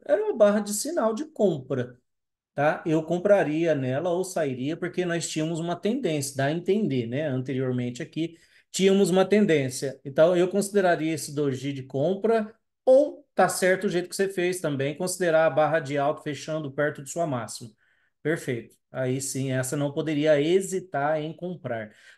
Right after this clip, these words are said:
O doji talvez eu já compraria, tá? O dojizinho aqui, porque estamos em tendência. Pelo que dá a entender, né? A média móvel tá subindo, estamos em canal estreito de alta. Se a gente traçar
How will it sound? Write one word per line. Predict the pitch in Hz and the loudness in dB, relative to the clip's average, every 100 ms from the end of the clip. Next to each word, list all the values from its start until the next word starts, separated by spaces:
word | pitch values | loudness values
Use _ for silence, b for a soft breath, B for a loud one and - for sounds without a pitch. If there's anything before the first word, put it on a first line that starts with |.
| _ | _
O | 151 | -4
doji | 147 220 214 165 180 | 4 6 8 4 -2
talvez | 202 202 160 170 175 | 2 2 2 -2 0
eu | 190 | -2
já | 190 | -2
compraria, | 196 190 208 214 160 139 | -6 -6 -2 -2 -2 -6
tá? | 127 143 147 _ | -6 -8 -8 _
O | 139 | -8
dojizinho | 131 156 143 143 131 143 143 | -4 -2 -2 -2 -2 -2 -2
aqui, | 139 | -6
porque | 139 180 202 | -6 0 2
estamos | 208 226 247 214 | 2 0 0 0
em | 214 | -2
tendência. | 226 233 190 147 123 - 123 _ _ _ _ _ _ _ | -4 -2 -2 -2 -6 -8 -12 _ _ _ _ _ _ _
Pelo | - 151 | -2 -2
que | 311 | 0
dá | 139 147 | 2 2
a | |
entender, | 147 143 127 131 | 2 -2 -2 -2
né? | |
A | 135 | 0
média | 143 147 143 | 0 0 0
móvel | 135 143 135 139 | 0 0 -2 -6
tá | 139 | -8
subindo, | - 190 160 185 180 | -6 -6 -4 -4 -4
estamos | 135 151 156 | -4 -4 -2
em | 139 | -2
canal | 139 135 139 | -2 -2 -2
estreito | 135 - 139 143 139 | -2 -4 -4 -4 -6
de | 123 127 | -4 -2
alta. | 139 175 180 | 0 0 -2
Se | - | -6
a | 156 | -6
gente | 156 - | -6 -6
traçar | - 156 127 - 143 127 | 0 0 0 -2 -2 -4